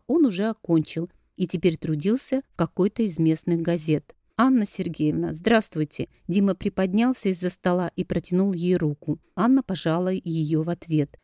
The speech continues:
«Добрый день, Дима», спокойно ответила она. «Присаживайтесь, закажите себе что-нибудь, я угощаю», улыбнулся он. «Не волнуйся, я сама могу за себя заплатить», сказала Анна, беря в руки меню.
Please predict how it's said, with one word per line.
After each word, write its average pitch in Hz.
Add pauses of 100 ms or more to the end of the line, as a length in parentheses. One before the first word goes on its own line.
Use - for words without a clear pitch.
(160)
«Добрый 240
день, 175
Дима», 151
спокойно 165
ответила 156
она. 156 (200)
«Присаживайтесь, 165 (140)
закажите 294
себе 180
что-нибудь, 160
я 277
угощаю», 175 (180)
улыбнулся 156
он. 160 (320)
«Не 196
волнуйся, 202 (160)
я 190
сама 240
могу 165
за 214
себя 156
заплатить», 175
сказала 156
Анна, 220 (120)
беря 170
в 170
руки 151
меню. 160